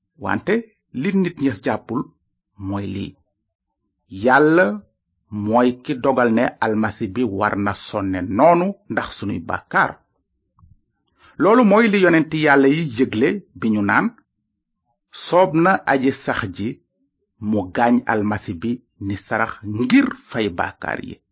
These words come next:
Ndax gëmunu yonent yi? Danu ne gëm nanu leen. Kon, sunu gëmee yonent yi ci dëgg-dëgg, danu war a gëm itam li ñu bind.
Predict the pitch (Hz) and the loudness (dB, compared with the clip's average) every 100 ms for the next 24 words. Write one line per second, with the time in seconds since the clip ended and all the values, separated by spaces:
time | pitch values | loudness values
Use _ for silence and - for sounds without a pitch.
0 | _ _ _ _ _ _ _ _ _ _ | _ _ _ _ _ _ _ _ _ _
1 | _ _ _ _ - 185 - 165 202 214 | _ _ _ _ -2 -2 0 4 6 6
2 | 214 226 226 247 269 - _ _ _ _ | 6 4 4 4 0 -2 _ _ _ _
3 | _ _ _ _ _ _ _ _ - 127 | _ _ _ _ _ _ _ _ -6 0
4 | 185 180 254 190 180 156 139 127 110 - | 4 4 4 4 4 4 6 4 4 0
5 | - _ _ _ _ _ _ _ _ - | -8 _ _ _ _ _ _ _ _ 0
6 | 214 285 - _ _ _ _ - - 220 | 2 2 -4 _ _ _ _ -12 2 4
7 | 254 196 185 165 139 131 120 104 - 139 | 6 6 6 6 6 6 4 2 -2 -4
8 | 165 - 127 113 98 147 160 277 285 _ | -2 -2 0 -2 0 0 2 2 0 _
9 | _ - 139 143 123 127 123 104 190 214 | _ -4 2 4 4 4 2 2 2 2
10 | - 123 220 247 - - _ _ 113 120 | 0 0 2 2 0 -20 _ _ -6 0
11 | 123 123 107 254 | 4 4 4 6